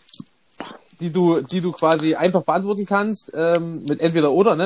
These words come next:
Es ist eine entweder oder Frage. Und du kannst natürlich auch noch einen Zusatzpunkt holen. Ne? Also, die Frage an sich. Was bewegt sich schneller? Lichtwellen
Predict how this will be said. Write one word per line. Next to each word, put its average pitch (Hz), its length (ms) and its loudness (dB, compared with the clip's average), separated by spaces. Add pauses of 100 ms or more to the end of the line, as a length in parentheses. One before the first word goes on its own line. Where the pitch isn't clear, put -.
Es 190 80 -2
ist - 40 -8
eine 156 100 -2
entweder 156 200 -2
oder 185 160 0
Frage. 208 500 -2 (400)
Und 175 180 2
du 175 60 0
kannst 185 360 0
natürlich 180 360 0
auch 160 100 2
noch 165 120 2
einen 160 100 -2
Zusatzpunkt 139 640 -2
holen. 120 320 2 (680)
Ne? 139 300 -2 (600)
Also, 147 260 6
die 131 120 -4
Frage 185 340 4
an 170 140 2
sich. 156 340 2 (1500)
Was 180 320 4
bewegt 165 460 2
sich 175 380 2
schneller? 151 680 2 (1300)
Lichtwellen 208 880 0